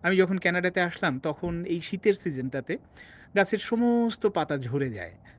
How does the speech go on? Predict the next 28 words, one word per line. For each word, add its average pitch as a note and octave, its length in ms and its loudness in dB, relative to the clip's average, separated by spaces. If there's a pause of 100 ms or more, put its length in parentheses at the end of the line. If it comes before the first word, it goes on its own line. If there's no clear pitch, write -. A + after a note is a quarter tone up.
(380)
উম, A#3 260 -4
চিন্তা A#3+ 280 2
করি G#3+ 200 2
যে F#3+ 100 0
আমাদের B3+ 340 0
দেশেও C4 260 0
তো - 120 -2
শীত - 200 -4
আসে, A#2+ 180 -10
এত F#3+ 140 -12
পাতা F3 240 -6
তো D3 140 -8
ঝরে B2+ 260 -8
না, B2+ 100 -6
এত D#3 140 -8
পাতা D#3+ 240 -6
ঝরে C3 360 -2
যায় G#2 240 -8
কেন? F2+ 140 -14 (400)
কিন্তু D3+ 180 -12
দেখেন, D3+ 280 -2 (720)
আমি F3 180 2
এই E3+ 180 0
যে, D#3 100 2
যে D3+ 140 -2
গাছটা C#3 300 -4
দেখাচ্ছি C3+ 500 -6
আপনাদের G2+ 360 -12